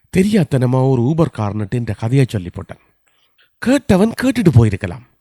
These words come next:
அந்த நாய் அதை பேப்பர்ல எழுதி போட்டு. அண்டைக்கு குடிச்சிட்டு போனதால வீட்டுல பிரச்சனை. அக்கா பேப்பர்ல வந்த கதையையும் வாசிச்சுட்டு, 'இடேய், குடிச்சதும் இல்லாம இந்த கதையை ஆள் வச்சு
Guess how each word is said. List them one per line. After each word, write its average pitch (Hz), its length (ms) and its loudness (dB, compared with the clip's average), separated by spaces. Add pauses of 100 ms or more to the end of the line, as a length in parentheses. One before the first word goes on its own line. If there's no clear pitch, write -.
(380)
அந்த 104 400 -8
நாய் 110 500 -2
அதை 107 160 -2 (140)
பேப்பர்ல 147 400 4
எழுதி 90 220 -6
போட்டு. - 240 -16 (760)
அண்டைக்கு 135 560 0
குடிச்சிட்டு 160 480 0
போனதால 98 520 -4
வீட்டுல 104 220 -6
பிரச்சனை. 90 460 -12 (1200)
அக்கா 127 460 -4
பேப்பர்ல 139 480 -2
வந்த 104 240 -4
கதையையும் 113 560 -2
வாசிச்சுட்டு, 104 640 -8 (680)
'இடேய், 131 340 0 (180)
குடிச்சதும் 151 540 0
இல்லாம 117 400 -2
இந்த 131 200 -2
கதையை 127 400 -2
ஆள் 135 200 -2
வச்சு 147 260 -4